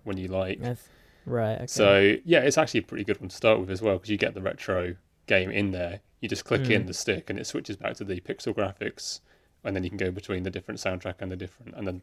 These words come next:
Speaker 1: the modern look. So,
Speaker 2: So I guess it's a good entry point.
Speaker 1: yeah.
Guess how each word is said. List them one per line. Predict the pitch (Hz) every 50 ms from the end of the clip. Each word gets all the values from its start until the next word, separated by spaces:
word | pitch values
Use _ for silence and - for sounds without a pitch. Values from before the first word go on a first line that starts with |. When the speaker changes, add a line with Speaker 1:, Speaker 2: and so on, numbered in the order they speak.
| _ -
Speaker 1:
the | 95
modern | 95 95 95 95 92 95
look. | 92 98 - - - - _ _ _
So, | - - - 80 - - _ _ _ - - -
Speaker 2:
So | - 147 131 135 -
I | - 143
guess | 147 156 135 -
it's | 143 135 143
a | 151
good | - - 127 -
entry | 120 127 131 - - -
point. | - - - 131 - - _ -
Speaker 1:
yeah. | 180 196 147 113 104